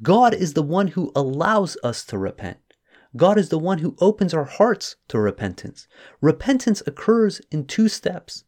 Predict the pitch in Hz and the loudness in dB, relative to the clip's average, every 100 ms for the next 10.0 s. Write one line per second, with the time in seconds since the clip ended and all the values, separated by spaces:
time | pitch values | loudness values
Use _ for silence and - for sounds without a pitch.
0 | _ _ - - 147 - 277 262 - 160 | _ _ -20 -4 -4 0 -2 -2 -2 -4
1 | 131 208 220 175 127 113 156 247 233 156 | 0 0 0 -4 -10 0 2 2 0 -2
2 | 104 98 - _ - 123 143 226 254 - | -4 -8 -12 _ -2 0 2 2 0 -4
3 | - - _ _ _ 147 127 202 - 180 | -12 -14 _ _ _ 0 2 0 0 -4
4 | 175 156 147 127 113 131 104 - _ _ | -4 -4 -4 -4 -2 -4 -6 -10 _ _
5 | _ - 170 156 - 269 262 143 151 139 | _ 0 0 0 -2 -2 -2 -4 -4 -2
6 | 127 202 233 196 170 240 247 - 98 - | 0 0 0 -2 -2 -2 -4 -8 -12 -16
7 | _ _ 156 156 156 226 220 - 202 220 | _ _ -2 0 2 2 0 0 2 2
8 | - 156 151 - 208 214 - 135 123 170 | 0 -2 -4 -2 -2 -2 -4 -6 -2 0
9 | 220 196 - _ - 139 139 127 139 104 | 0 -2 -8 _ -6 -2 0 -2 -2 -6